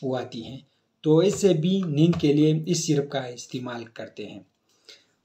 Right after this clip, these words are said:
फ्रेंड्स, ये असर किस तरह करते हैं, इसका action क्या है? तो ये दवा हिस्टामिन की एच वन receptor जो है उस पर असर करती हैं। Histamine को जो असर है उसको रोक देती हैं, क्योंकि इससे एलर्जिक पैदा होने वाले histamine बुनियाद अदा करती हैं,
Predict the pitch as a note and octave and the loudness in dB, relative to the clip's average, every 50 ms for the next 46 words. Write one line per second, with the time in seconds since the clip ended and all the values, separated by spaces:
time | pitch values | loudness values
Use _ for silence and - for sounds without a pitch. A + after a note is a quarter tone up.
0 | _ - F3+ A#3 C4 C4 - - E3 E3 G#3 A#3 - - C#3+ C3+ - G3+ G#3 G#3 | _ -2 0 0 0 0 -2 -2 -2 -2 -2 -2 -2 -4 -6 -2 4 4 4 4
1 | - - G#3 - - G3+ F#3 F#3 F3+ F3+ F3 D#3 D#3 F3 D#3+ D#3+ D#3+ E3 E3+ F#3+ | 4 0 -2 0 2 4 6 6 6 4 2 0 2 2 4 4 4 2 0 -2
2 | G3 D#3 - - F#3 E3 C#3+ C#3 - - F#3+ F#3+ E3+ F#3 F3+ D#3+ D3 D3 C#3+ C#3+ | -2 -2 2 6 6 6 6 6 4 4 2 2 2 2 0 0 2 0 -2 -4
3 | - - - C#3+ C#3 C3 C#3+ G3 A3 G#3 E3 D3 B2+ C3+ B2+ C3 C#3+ D#3+ E3 D3 | -6 -8 -6 -6 -4 -2 0 0 0 0 -2 -4 -4 -4 0 2 4 4 4 4
4 | C3+ B2+ - - C#3 C3+ C3 C3+ D#3 E3+ F3+ E3+ E3+ - F#3 F3+ F3+ E3+ - - | 2 -4 -6 -8 -8 -6 -4 0 2 2 2 2 0 -2 -2 -2 -2 -4 -6 -4
5 | E3+ E3 E3 E3 E3+ - - - D3 B2+ A#2+ B2 D3 E3+ F#3 F3 D#3 D3+ - - | -2 0 0 -2 -4 -8 -8 -8 -8 -8 -4 0 2 2 2 2 0 -2 -2 -2
6 | - - - C#3+ D3 D3 C3+ C3 B2+ D3 D#3+ E3 - D#3 C#3+ - - - C#3 B2+ | -8 -10 -8 -8 -6 -6 -4 -4 -2 0 -2 -2 -2 -6 -10 -8 -4 -2 -2 -2
7 | A#2+ A2+ - - D3+ D#3+ D#3 G3+ F#3 F#3+ - G3 F3 E3+ F#3 F3+ E3 - - - | -2 -2 -2 0 0 0 2 2 0 0 0 2 2 2 2 2 0 -6 -10 -20
8 | - - _ _ - C#3+ - - - D#3+ D3 D3 D#3 F3 F#3+ G3 F#3+ - - E3 | -20 -20 _ _ -10 -10 -8 -4 -4 -2 0 2 4 4 4 4 2 0 0 0
9 | C#3+ C#3 C#3+ C3 - - - F3+ E3 D#3 D#3+ D3+ D3 D3 - - D3+ C#3 B2 B2 | 0 0 0 -2 -4 -2 0 2 2 4 4 4 2 0 -2 -4 -4 -2 0 4
10 | C#3 D#3 D#3 D#3 D#3+ F3 E3+ E3+ - F#3 E3 D#3+ E3+ F3 E3+ E3+ - - - - | 4 4 6 6 4 4 4 4 2 2 4 4 4 4 2 0 -4 -12 -18 -20
11 | _ _ - F3+ F3+ E3 F#3+ F#3 F3+ - F#3 - D#3 C3+ C#3 C#3 C3+ C#3+ F3+ D#3+ | _ _ -4 -4 -2 0 0 -2 0 -2 -2 0 0 2 2 0 0 0 -2 -2
12 | - E3+ C#3 C#3 D#3 D3+ - - C3+ D3 D#3 D#3+ D3+ C#3 C#3 C#3 C#3+ D3 C#3+ C3 | 0 0 0 4 4 2 2 2 0 2 2 4 4 4 4 4 4 2 -2 -4
13 | B2 - - - B2+ A#2+ C3 D3 D#3+ E3 D#3+ C3 C3 C#3 D3 D#3+ E3+ F3+ F3 E3+ | -6 -8 -6 -6 -4 -2 0 0 0 0 0 -4 -6 0 2 4 4 4 2 0
14 | E3 D3 C#3+ C#3 D3+ E3 E3+ E3+ G3+ F#3+ F#3 - F#3+ E3+ D#3 E3 D#3+ D#3+ - - | -2 -2 0 4 4 4 4 4 2 0 0 0 0 2 2 2 0 -2 -8 -16